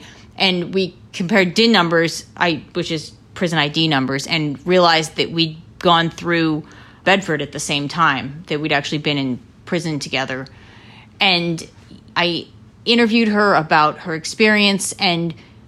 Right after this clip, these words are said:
we talked about people we knew in common, and we talked about, you know, what all of this means as someone who's, who's been through it. We, we both knew that I had a certain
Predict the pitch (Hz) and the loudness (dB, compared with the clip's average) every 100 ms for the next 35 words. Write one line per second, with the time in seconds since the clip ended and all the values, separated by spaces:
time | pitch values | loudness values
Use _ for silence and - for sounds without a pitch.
0 | - - 196 185 233 214 220 202 170 - | -20 -6 -4 0 0 0 2 2 2 0
1 | 202 185 175 175 170 151 147 - 202 185 | -4 -2 -2 0 0 -2 -6 -4 2 4
2 | 185 170 165 - 160 143 139 143 - - | 4 2 0 -2 0 0 0 -4 -8 -20
3 | - - - - - - 180 190 185 - | -20 -20 -20 -20 -18 -6 -2 2 2 2
4 | 180 160 143 - - - - - - 180 | 4 4 4 0 -14 -20 -20 -18 -2 0
5 | 147 143 165 175 170 165 165 165 147 - | 0 0 2 6 6 4 2 -2 -2 -4
6 | - - - 165 190 220 180 160 - 156 | -8 -12 -16 -4 2 4 2 -2 -2 -2
7 | 156 156 160 151 147 - - - - - | 0 -2 -4 -4 -6 -10 -16 -20 -20 -20
8 | - - - 185 180 202 196 220 156 95 | -20 -20 -8 -4 0 0 4 4 4 -2
9 | - - - 170 175 190 180 180 175 170 | -12 -20 -18 -14 -4 0 2 2 2 -2
10 | - - 180 185 190 190 180 170 160 147 | -4 -4 -2 2 4 4 2 -2 0 0
11 | 143 147 143 139 - 170 156 156 147 | -2 0 -2 -2 -4 -4 -4 -4 -10